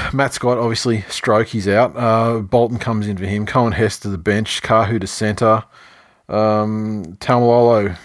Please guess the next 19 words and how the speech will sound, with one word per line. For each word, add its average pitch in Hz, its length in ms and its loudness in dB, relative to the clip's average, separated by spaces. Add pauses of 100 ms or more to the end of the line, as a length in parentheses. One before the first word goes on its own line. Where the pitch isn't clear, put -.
(120)
is 101 340 -6
in 113 260 -2
the 107 100 -2
twenty-one, 104 720 0
but 98 120 -2
not 104 220 -2
named, 101 580 2
so 95 180 0
he 95 180 0
probably 101 560 0
won't 95 400 -4
be 95 140 -8
back, - 440 -4
but 90 220 -2
he 95 240 -6
could 110 320 0
be, 101 160 -2
I 87 80 -2
suppose. 101 480 -6